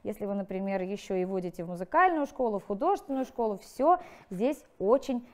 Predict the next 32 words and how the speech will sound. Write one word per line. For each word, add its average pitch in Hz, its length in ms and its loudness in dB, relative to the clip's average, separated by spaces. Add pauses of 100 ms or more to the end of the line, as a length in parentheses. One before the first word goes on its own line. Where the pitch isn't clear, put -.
вместимо. 208 960 -4 (280)
Ну, 285 60 -6
конечно, 381 320 2
супер 277 320 8
предложение, 269 680 6
очень 269 240 4
красиво 262 480 0
смотрится, 320 600 -2
поэтому, 311 540 -2
конечно, 214 600 -4
сейчас 339 720 4
и 233 60 -6
последующий 226 560 -2
час 190 360 -2
вы 208 80 -4
получаете 190 600 -4
скидку. 370 640 -2 (240)
Спешите. 254 720 0 (200)
Я 339 240 10
смотрю, 392 580 8 (480)
<laughs> - 680 2
ты 392 120 6
на 330 160 2
что-то 359 300 0
еще, 302 500 4
а, 208 380 6
положила 240 460 2
глаз, 220 380 4
да? 269 240 2
Что - 180 0
хочешь 214 300 -6
выбрать? 190 280 -6